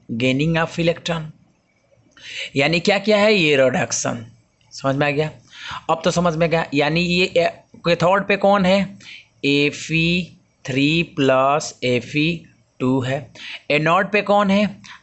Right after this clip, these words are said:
I माइनस आई टू है। याद रखना, यानी इस तरह वैल्यू रखो। यहाँ पर देखो, एफ़ ई थ्री, एफ़ ई टू की वैल्यू कितनी है? ज़ीरो प्लस ज़ीरो पॉइंट सेवन सेवन माइनस, देखो फॉर्मूला में माइनस होता है ना,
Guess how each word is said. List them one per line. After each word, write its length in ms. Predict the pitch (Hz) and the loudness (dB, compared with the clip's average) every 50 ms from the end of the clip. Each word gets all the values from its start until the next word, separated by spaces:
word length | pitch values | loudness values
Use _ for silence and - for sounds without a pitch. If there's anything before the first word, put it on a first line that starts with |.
| _ - | _ -2
I 380 | 135 139 139 143 156 170 180 175 | 0 0 0 0 0 -2 -2 -2
माइनस 580 | 160 151 139 131 123 123 127 143 151 151 - - | -2 0 0 0 0 0 0 0 -2 -4 -6 -6
आई 200 | 117 113 113 113 | -4 -4 -4 -4
टू 180 | 113 - 120 110 | -4 -6 -10 -10
है। 300 | 117 110 107 107 - - - | -8 -8 -10 -10 -10 -6 -4
याद 200 | 127 131 139 143 | -2 0 0 0
रखना, 400 | 147 151 143 - 151 156 160 156 - - - - - - | 0 -2 -2 -2 -2 -2 -4 -4 -8 -10 -16 -14 -4 -2
यानी 240 | 135 139 139 147 160 | 0 0 2 0 -2
इस 260 | 156 - 151 - - | -2 -4 -4 -2 0
तरह 120 | 170 156 | 0 2
वैल्यू 240 | 147 147 147 147 151 | 2 2 2 2 2
रखो। 220 | 143 131 - 156 - | 2 2 0 -2 -2
यहाँ 280 | - 135 127 113 135 | 0 -2 -2 0 -2
पर 80 | 117 127 | -2 -2
देखो, 400 | 123 135 117 - 143 135 - - _ _ _ - - - - _ - | -4 -6 -6 -8 -10 -12 -14 -16 _ _ _ -18 -18 -18 -10 _ -2
एफ़ 320 | 160 165 165 165 - 185 | 0 0 0 -2 -2 0
ई 80 | 196 190 | 0 0
थ्री, 260 | 196 - 175 190 185 | 0 0 2 2 4
एफ़ 200 | 180 175 151 175 | 4 2 2 0
ई 20 | 175 | 0
टू 160 | 151 180 170 | 0 0 0
की 80 | 165 | 2
वैल्यू 240 | 175 165 175 175 175 | 2 2 2 2 2
कितनी 300 | 170 180 - 170 180 175 | 0 -4 -4 -2 0 2
है? 220 | 170 175 190 175 - - - - - - - - - - - - _ - - - - | 2 2 0 -2 -4 -10 -16 -20 -20 -20 -20 -20 -20 -20 -20 -20 _ -20 -20 -18 -12
ज़ीरो 500 | 113 113 131 139 143 147 151 156 147 165 - - - - | -8 -4 0 0 2 2 2 2 0 -2 -4 -8 -8 -4
प्लस 400 | 151 143 143 143 151 160 160 - 127 | 0 0 2 2 2 2 0 -2 -4
ज़ीरो 320 | 123 131 139 139 156 156 | -4 -2 0 2 2 2
पॉइंट 340 | 151 - 151 143 147 151 147 | 2 0 0 0 0 -2 -4
सेवन 400 | - - 143 131 123 127 135 135 | -4 0 0 0 2 2 0 -2
सेवन 460 | 123 - - 120 113 110 113 110 107 - - - - - _ _ 127 | -2 -4 -4 -2 -2 -2 -2 -4 -6 -8 -14 -20 -20 -20 _ _ -8
माइनस, 760 | 123 120 127 131 131 131 131 123 120 123 127 147 156 - - 143 | -4 -2 0 0 0 0 0 0 0 0 0 0 -2 -4 -4 -4
देखो 240 | - 120 110 139 139 | -2 -2 0 0 0
फॉर्मूला 340 | - 143 131 127 139 147 | 0 -2 -2 0 0 0
में 80 | 156 156 | 0 0
माइनस 260 | 151 147 156 165 160 | 0 0 0 -2 -2
होता 160 | 160 - 160 | -2 -2 -4
है 60 | 156 139 | -2 -2
ना, 140 | 131 - | -4 -6